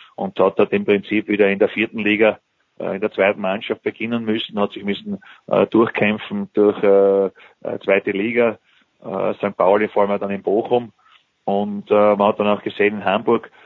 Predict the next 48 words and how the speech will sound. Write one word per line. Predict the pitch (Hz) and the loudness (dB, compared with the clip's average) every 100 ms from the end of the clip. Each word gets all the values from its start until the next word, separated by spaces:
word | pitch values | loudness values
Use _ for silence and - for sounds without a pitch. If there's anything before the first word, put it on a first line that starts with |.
| _ - | _ -6
äh, | |
war | 117 110 110 110 104 - 95 101 | 0 2 2 0 -4 -8 -2 -2
es | - | 2
sehr, | 107 | 0
sehr | 110 | 0
schwierig. | 98 104 127 143 139 - _ _ - | -2 -2 0 0 -2 -14 _ _ 0
Aber | 95 98 101 - _ _ - | 2 2 0 -2 _ _ -18
wie | 98 | -10
gesagt, | 107 - 113 - _ _ _ _ | -6 -2 -2 -4 _ _ _ _
er | - 101 | -2 0
hat | |
sich | - 107 - _ | -2 -8 -12 _
speziell | - 104 98 101 107 | -6 -4 0 0 0
dann | 104 104 | 0 -2
in | 101 | 0
Augsburg | 104 - - - | -2 -2 -6 -2
durchgesetzt | 123 135 - 135 120 120 - 113 | 0 2 0 0 0 -2 -6 -20
und | - | -8
man | 110 | -8
sieht, | - 117 - | -2 -4 0
dass, | 123 - - _ | 0 0 -12 _
dass | 110 107 | 0 2
natürlich | 104 107 107 | 0 -2 -2
die | - | -2
Latte | 95 92 - 104 - | 2 2 2 -2 0
sehr, | 104 | 2
sehr | 104 95 | 2 2
hoch | 110 - | 0 -2
gelegt | 107 101 107 | -2 -2 -4
wird. | 101 | -6
Es | 98 | -6
gibt | 107 - - | -10 -6 0
sehr, | 113 | 2
sehr | 117 - | 2 0
viele | 107 104 | -2 -4
Spieler, | - 107 110 110 - _ _ _ _ | -4 -2 0 0 -4 _ _ _ _
äh, | - 107 110 107 | -6 -2 0 -2
die | 110 107 - 107 | -4 -6 -6 -6
schon | 113 110 | -4 0
bei | 104 | 2
mir | 104 113 | 4 4
waren. | 110 107 | 4 0
Ich | - | -6
bin | 104 | -6
doch | 113 - | -6 -4
sehr | 107 | -2
lange | 98 98 107 | -2 -2 -4
schon, | - 104 | -6 -8